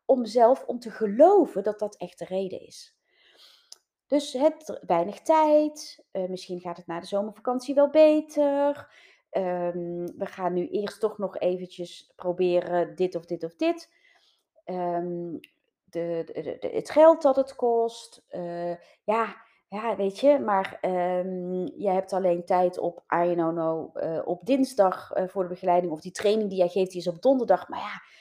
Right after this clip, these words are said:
dat is een werkdag, hè, dus dat gaat niet. Nou, weet je, hè, daar heb ik ook wel eens van gezegd, "Ja,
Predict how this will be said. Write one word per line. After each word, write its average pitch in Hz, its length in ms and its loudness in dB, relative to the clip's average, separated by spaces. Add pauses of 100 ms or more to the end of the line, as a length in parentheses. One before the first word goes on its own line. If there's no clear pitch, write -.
(180)
dat 190 100 -10
is - 60 -14
een 156 120 -6
werkdag, 285 580 2
hè, 247 140 0
dus 247 140 0
dat - 160 -8
gaat 262 360 -2
niet. 294 360 0 (180)
Nou, 302 440 -6 (100)
weet - 220 -14
je, 392 220 -8 (480)
hè, 302 60 2
daar 302 140 2
heb 180 100 -6
ik - 60 2
ook 339 100 0
wel 311 80 2
eens 269 120 0
van 214 140 -10
gezegd, 196 340 -8
"Ja, 247 180 -6